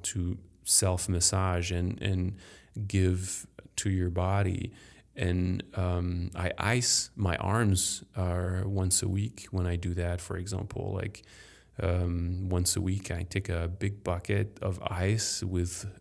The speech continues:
uh, cold water in it, and I plunge my whole arm in it, and I stay in there for ten minutes, and I do both arms. And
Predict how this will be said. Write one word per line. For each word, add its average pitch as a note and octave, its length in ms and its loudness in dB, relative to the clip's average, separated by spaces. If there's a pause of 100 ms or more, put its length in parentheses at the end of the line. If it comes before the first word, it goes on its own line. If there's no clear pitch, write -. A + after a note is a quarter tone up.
(100)
uh, F2+ 380 -2 (920)
cold F#2 280 -2
water E2+ 440 4
in G#2+ 140 6
it, A#2+ 340 0 (480)
and F#2 160 2
I F#2 340 4 (100)
plunge G2+ 500 4
my F2+ 220 0
whole F#2+ 600 4 (600)
arm A#2+ 280 4
in - 80 2
it, - 240 -4 (140)
and F#2+ 160 2
I F2 100 2
stay F#2 400 2
in F#2 120 4
there F#2 200 2
for G2 140 -4
ten F#2+ 320 2
minutes, F#2+ 360 2
and F#2 120 -4
I F2 80 -2
do F2+ 160 -2
both F2+ 360 0
arms. G#2 440 0
And F#2+ 400 0